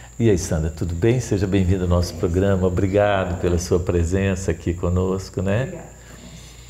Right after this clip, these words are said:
Speaker 1: Mas, Sandra, e aí? É, tem quanto tempo que você foi diagnosticada com o transtorno de ansiedade?
Speaker 2: Antigamente, quando a gente era mais jovem, não,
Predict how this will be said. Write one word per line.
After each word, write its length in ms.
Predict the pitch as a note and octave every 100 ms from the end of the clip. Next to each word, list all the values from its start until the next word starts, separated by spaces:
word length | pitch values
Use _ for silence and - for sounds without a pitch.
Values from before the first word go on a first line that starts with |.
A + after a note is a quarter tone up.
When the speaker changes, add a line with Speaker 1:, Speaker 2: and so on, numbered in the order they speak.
| - -
Speaker 1:
Mas, 160 | A2+ A#2
Sandra, 460 | - C3+ G#2 G#2+ -
e 160 | C#3 C#3
aí? 320 | A#2 F#2 D#2+
É, 380 | - G#2+ G2+ G2
tem 260 | F#2+ C3 A#2
quanto 280 | D3 C3 G2+
tempo 380 | C3 A#2 A#2
que 80 | F#2+
você 280 | G2+ G2+ A2
foi 180 | - G2+
diagnosticada 1000 | F2+ F#2 F#2+ F2+ F2+ - B2 B2 A2 F#2+
com 200 | - G2
o 40 |
transtorno 560 | F2+ F#2+ F2 - F2 F2
de 120 | E2+
ansiedade? 580 | E2+ - F2 D2 D2 - - - - - - - - -
Speaker 2:
Antigamente, 840 | F#4 F#4+ D4+ B3 A3 D4+ - G#3+
quando 160 | A3 A3
a 40 |
gente 140 | G#3+ G#3
era 100 | G#3
mais 200 | G3 F#3
jovem, 420 | F3+ A#3 A3 G3
não, 420 | G3 G3 G#3+ D#4+